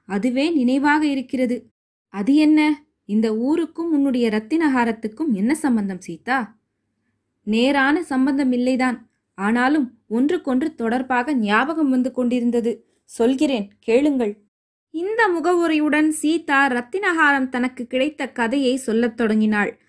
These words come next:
தன்னுடைய தாயார் நோய்பட்டு படுத்த படுக்கையாயிருந்த போது முகமூடி அணிந்த அந்த ஸ்திரீ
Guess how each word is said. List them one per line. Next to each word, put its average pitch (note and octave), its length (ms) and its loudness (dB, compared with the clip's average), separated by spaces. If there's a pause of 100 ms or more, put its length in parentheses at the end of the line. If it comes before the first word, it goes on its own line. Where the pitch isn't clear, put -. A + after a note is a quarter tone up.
(240)
தன்னுடைய F4+ 360 2 (100)
தாயார் E4+ 540 2
நோய்பட்டு D#4+ 600 -2
படுத்த D4+ 400 -6
படுக்கையாயிருந்த C#4+ 920 -2
போது A#3 320 0 (100)
முகமூடி F#4 600 0
அணிந்த C#4 340 2
அந்த A#3+ 220 0
ஸ்திரீ A3 320 -4